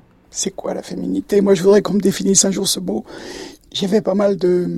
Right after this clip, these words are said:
de sujets pour la télévision, puisque j'avais publié mon livre, et cetera. Et, euh, quand j'étais avec des journalistes, des, des consoeurs à vous notamment,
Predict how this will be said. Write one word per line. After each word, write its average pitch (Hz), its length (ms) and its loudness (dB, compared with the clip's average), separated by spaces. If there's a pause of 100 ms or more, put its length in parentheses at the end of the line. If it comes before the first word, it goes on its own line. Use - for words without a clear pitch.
(120)
de 180 180 0
sujets 185 380 0
pour 185 120 -4
la 180 100 2
télévision, 180 580 -2
puisque - 220 -8
j'avais 175 260 -4
publié 175 340 -4
mon 175 140 -4
livre, 180 260 -2
et 185 60 -6
cetera. - 380 -10 (800)
Et, 190 200 6
euh, 190 140 4
quand 202 160 0
j'étais 196 560 4
avec 180 220 0
des 185 120 0
journalistes, 170 560 -2
des, - 100 -6 (220)
des 151 100 -8
consoeurs 175 480 -2
à 170 80 -6
vous - 280 -6 (180)
notamment, 175 400 -6